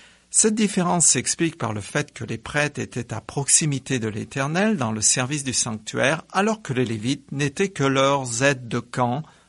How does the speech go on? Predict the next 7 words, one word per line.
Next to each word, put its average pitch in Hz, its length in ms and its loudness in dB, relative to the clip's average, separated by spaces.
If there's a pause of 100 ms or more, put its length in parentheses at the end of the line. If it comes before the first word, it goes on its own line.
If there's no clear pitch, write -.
en 113 140 -4
quelque 175 320 -2
sorte. - 300 -2 (1000)
Cependant, 127 800 0 (220)
que 147 120 -4
ce - 180 0
soit 135 500 2